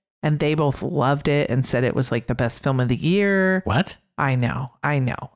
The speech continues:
Speaker 1: I
Speaker 2: Okay.
Speaker 1: don't. I don't.
Speaker 2: Did, did we get some sort of weird cut?
Speaker 1: <laughs> We got punked.
Speaker 2: Yeah, we did.
Speaker 1: <laughs> It's the Spanish con. <laughs>
Speaker 2: Okay. I hope all of our listeners find the version that Siskel and Ebert watched.
Speaker 1: <laughs> Okay.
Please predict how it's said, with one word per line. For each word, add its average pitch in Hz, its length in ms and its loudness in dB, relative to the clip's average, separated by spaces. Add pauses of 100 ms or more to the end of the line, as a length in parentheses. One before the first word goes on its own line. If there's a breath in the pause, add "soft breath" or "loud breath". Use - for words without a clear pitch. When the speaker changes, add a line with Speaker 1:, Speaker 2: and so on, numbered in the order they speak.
Speaker 1:
I 165 120 0
Speaker 2:
Okay. 143 60 4
Speaker 1:
don't. 135 400 0
I 151 60 2
don't. 139 300 0
Speaker 2:
Did, 143 280 0
did 131 180 2
we 180 160 4
get 190 300 -2
some 156 280 4
sort 147 220 2
of 123 160 4
weird 127 360 4
cut? 107 440 0
Speaker 1:
<laughs> - 80 -10
We 185 140 2
got 170 180 0
punked. - 540 -4
Speaker 2:
Yeah, 131 260 4
we 120 120 4
did. 104 300 -2
Speaker 1:
<laughs> - 60 -14
It's 214 440 0
the 180 100 0
Spanish 143 600 -2 (140)
con. 135 480 0
<laughs> 302 60 2
Speaker 2:
Okay. 165 340 -2
I 151 80 -2
hope 190 240 2
all 180 140 4
of 156 100 2
our 131 120 4
listeners 127 500 2
find 127 340 4
the 117 60 4
version 120 340 4
that 98 120 0
Siskel 120 340 2
and 123 160 2
Ebert 113 320 0
watched. - 420 -6
Speaker 1:
<laughs> - 180 -4
Okay. - 600 -4